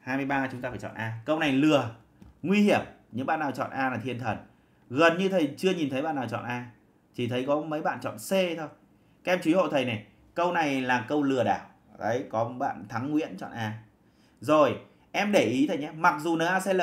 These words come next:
không phản ứng, nhưng đề bài nó dùng chữ tan thôi. Tan thì không nhất thiết phải phản ứng mà. Cho vào nó tạo thành một cái dung dịch đồng nhất là được mà. Còn trừ khi nó bảo là số chất phản ứng thì mới là hai.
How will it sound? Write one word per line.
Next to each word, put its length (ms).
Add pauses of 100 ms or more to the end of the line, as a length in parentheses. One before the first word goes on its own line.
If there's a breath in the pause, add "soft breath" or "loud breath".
không 300
phản 160
ứng, 260
nhưng 220
đề 120
bài 280
nó 120
dùng 340
chữ 260
tan 280
thôi. 120 (840)
Tan 280
thì 100
không 260
nhất 120
thiết 140
phải 100
phản 140
ứng 160
mà. 200
Cho 200
vào 320
nó 160
tạo 200
thành 180
một 120
cái 80
dung 140
dịch 120
đồng 200
nhất 160
là 80
được 200
mà. 80 (720 soft breath)
Còn 100
trừ 140
khi 140
nó 60
bảo 100
là 60
số 160
chất 160
phản 180
ứng 140
thì 80
mới 120
là 80
hai. 260